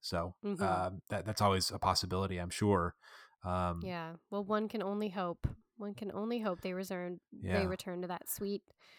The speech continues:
Speaker 2: sweet island nation.
Speaker 1: Sayonara, Kiwis.
Speaker 2: Sayonara.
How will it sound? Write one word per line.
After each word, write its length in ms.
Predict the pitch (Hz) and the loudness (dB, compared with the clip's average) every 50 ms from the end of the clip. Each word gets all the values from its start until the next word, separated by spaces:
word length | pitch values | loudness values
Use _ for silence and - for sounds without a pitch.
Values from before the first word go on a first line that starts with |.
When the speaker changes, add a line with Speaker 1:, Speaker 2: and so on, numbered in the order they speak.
| - _ _ | -20 _ _
Speaker 2:
sweet 300 | - - - 285 320 294 | -4 0 4 6 6 8
island 360 | - 262 254 247 233 226 226 214 | 8 8 8 8 8 6 4 4
nation. 500 | 202 196 190 - - 202 190 196 190 - - | 4 2 2 0 0 0 0 0 -2 -4 -6
Speaker 1:
Sayonara, 1300 | - - - - - - 120 117 127 135 143 143 143 143 143 143 139 135 131 131 127 127 123 120 117 - | -2 2 6 8 8 10 10 10 12 12 12 12 12 12 12 12 12 12 12 12 12 12 10 8 6 4
Kiwis. 840 | - - 131 131 127 131 131 131 131 127 117 - - - - - - 302 302 311 302 - | 6 10 10 12 12 12 12 12 12 12 10 8 6 6 2 0 -4 -6 -8 -10 -8 -8
Speaker 2:
Sayonara. 800 | - - - - - - - - - - - - - - - | -8 -6 -4 -4 -4 -4 -4 -6 -6 -8 -6 -6 -6 -6 -6